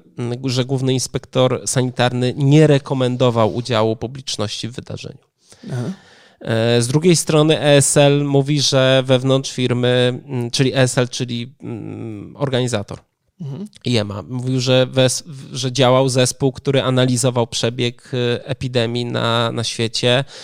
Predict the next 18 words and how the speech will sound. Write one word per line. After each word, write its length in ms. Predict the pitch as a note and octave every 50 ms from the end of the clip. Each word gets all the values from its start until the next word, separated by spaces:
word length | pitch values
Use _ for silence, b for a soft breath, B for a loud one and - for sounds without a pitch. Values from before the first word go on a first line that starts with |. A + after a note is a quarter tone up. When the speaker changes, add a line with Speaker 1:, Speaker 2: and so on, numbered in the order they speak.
| B B B B B B
Speaker 1:
konsultował 800 | - C#3 C#3 C3 - - D3+ C3 - C#3 C3 C3 B2+ C3 C3+ C3
z 80 | B2+
urzędami, 960 | B2+ B2+ A#2 C3 B2+ B2+ A#2+ B2 A#2 A#2 A#2 A#2 B2 B2+ C3+ D3+ E3 F3 E3 B B B B B _ -
mm, 360 | D#3 F#3+ F3 C#3 C3 C3 C3+ C3+ - _ _
i 580 | - D3+ D#3 D#3+ E3+ E3+ E3 E3 E3+ E3+ F3 - -
do 140 | C#3+ C#3+
ostatniej 460 | C#3+ C#3 - - D#3 D#3 - F3+ E3+ D3+
chwili 340 | - - - D#3+ D#3 D#3+ D#3+
jakby 360 | D3+ C#3 C#3 C#3+ C3+ C#3+ C#3
nie 500 | C#3 D3 D#3 D#3 D3+ C#3+ C#3+ C#3+ C#3+ C#3+ C#3+
przewidywał 800 | - - - - C#3+ C3 C3 C#3+ C3+ C3 D#3 D3+ C3 C#3 C3+ C3
tego, 420 | - - C#3 C3+ C3+ C#3+ C#3 C3+
że, 500 | B2 B2 A#2+ - B2+ B2 B2 B2 B2+ B2+ B2+ b b b b b _ _ _
e, 200 | - - B2+ A#2+
ta 180 | A#2 - B2+ B2
publiczność 580 | - C3 B2+ C3 B2+ B2 A#2+ - - A#2+ A#2 A#2
zostanie 800 | A#2+ A#2+ - - - A#2 A2+ A2+ A#2+ A#2+ A#2 A#2 A#2 A#2 A#2 - _ _ _ _ _ _ _ _ _
niewpuszczona. 960 | C#3 C3+ C3+ C#3 C3+ B2+ B2+ - - C#3 B2+ - - - A2+ G2+ G2+ - -